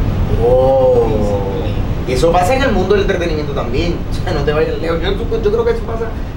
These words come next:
Speaker 1: en toda la... En toda la
Speaker 2: No,
Speaker 1: faceta.
Speaker 2: y, eh, estamos acostumbrados, por ejemplo, la dieta puertorriqueña,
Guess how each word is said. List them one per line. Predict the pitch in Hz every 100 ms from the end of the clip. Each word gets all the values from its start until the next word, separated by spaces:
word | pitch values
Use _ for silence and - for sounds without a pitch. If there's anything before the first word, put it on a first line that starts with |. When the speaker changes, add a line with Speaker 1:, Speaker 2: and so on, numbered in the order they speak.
| -
Speaker 1:
en | 135 135
toda | 139 147 156
la... | 147 - 135
En | -
toda | 143
la | 151
Speaker 2:
No, | 214
Speaker 1:
faceta. | 262 277
Speaker 2:
y, | 240
eh, | 214 202 190
estamos | - 185 190 220 233
acostumbrados, | 220 - 151 165 165
por | 180
ejemplo, | 180 - 165 151
la | 151
dieta | - 160 165
puertorriqueña, | - - 190 180 180 185 180 180 165